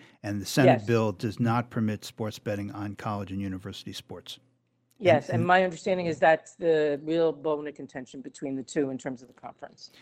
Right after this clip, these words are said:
Speaker 2: So we'll have to see what happens. There's, as you know, there are a lot of bills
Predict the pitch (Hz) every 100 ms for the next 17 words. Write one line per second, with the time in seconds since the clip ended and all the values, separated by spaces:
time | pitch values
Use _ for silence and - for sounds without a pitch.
0 | - 185 170 170 160 151 - 156 127 -
1 | 151 143 135 120 - _ _ 180 135 -
2 | 180 160 202 180 165 156 160 156 147 180
3 | 170 143 135